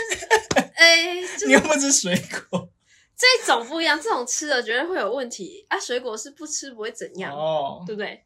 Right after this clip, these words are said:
Speaker 2: 爱惜生命的人。
Speaker 1: 我还蛮爱惜生命的啊，我都不去游乐园。
Speaker 2: 我是觉得我今天才刚吃了个腐肉，我觉得我好像还好。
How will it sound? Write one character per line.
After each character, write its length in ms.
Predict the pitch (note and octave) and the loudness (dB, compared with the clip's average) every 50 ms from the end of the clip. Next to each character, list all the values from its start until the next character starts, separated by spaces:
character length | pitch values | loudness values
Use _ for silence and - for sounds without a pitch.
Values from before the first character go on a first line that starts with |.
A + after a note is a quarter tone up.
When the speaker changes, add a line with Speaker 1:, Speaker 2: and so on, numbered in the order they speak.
| _ _ - F3+ F3+ | _ _ -16 -12 -4
Speaker 2:
爱 140 | G#3 F3+ D#3+ | -4 -4 -4
惜 160 | C#3 C3+ C#3 | -4 -6 -8
生 200 | - D#3 D3 D3 | -8 -8 -8 -10
命 160 | D#3 D3 C3+ | -10 -14 -14
的 80 | C3+ - | -16 -18
人。 200 | - - E3+ F3 _ _ _ _ _ _ | -18 -18 -20 -20 _ _ _ _ _ _
Speaker 1:
我 100 | - A#3+ | -12 -6
还 80 | C4+ D#4+ | -4 -2
蛮 100 | G4 G#4+ | 0 0
爱 160 | F4+ G4 G#4+ - | 0 0 -2 -2
惜 80 | F4+ E4+ | -6 -6
生 180 | - F4 E4+ | -6 -6 -8
命 160 | F4+ F4+ F4 | -8 -8 -6
的 80 | D#4+ D4+ | -6 -4
啊， 100 | D4 C#4+ | -4 -2
我 80 | A#3+ B3 | -2 -4
都 80 | C4+ | -6
不 140 | C#4 A#3+ A#3+ | -8 -10 -12
去 120 | A#3+ - | -12 -10
游 80 | A3+ G3+ | -8 -8
乐 140 | G#3+ A3 G#3+ | -6 -6 -8
园。 160 | G3 F#3 - - | -10 -10 -12 -14
Speaker 2:
我 80 | - E3 | -8 -6
是 80 | F#3+ | -6
觉 100 | - F#3+ | -2 -2
得 60 | E3+ D3+ | -2 -2
我 60 | D3 | -2
今 200 | C#3 E3+ E3 E3+ | -2 -2 0 0
天 420 | E3+ E3 D#3+ D#3+ E3 F3 F#3+ F#3 F3+ | 0 0 -2 -4 -6 -8 -8 -8 -8
才 180 | - D3+ D3 | -8 -10 -8
刚 200 | - D3+ D3+ D#3 | -6 -6 -6 -6
吃 140 | D#3 - D#3 | -6 -6 -8
了 60 | D3 | -8
个 100 | C3+ C#3+ | -10 -10
腐 260 | C3 - - - - | -14 -14 -18 -20 -18
肉， 220 | - C3 C3 - - - | -14 -14 -14 -14 -14 -18
我 100 | C#3 C#3+ | -18 -10
觉 100 | D3+ D#3+ | -4 -2
得 160 | E3+ D#3+ C#3 | -2 -2 -2
我 180 | C3 B2 B2 | -4 -8 -12
好 140 | C3+ B2+ - | -14 -16 -16
像 140 | - C#3 C3+ | -14 -14 -14
还 180 | A#2+ - - - | -14 -16 -18 -20
好。 180 | - - _ | -20 -20 _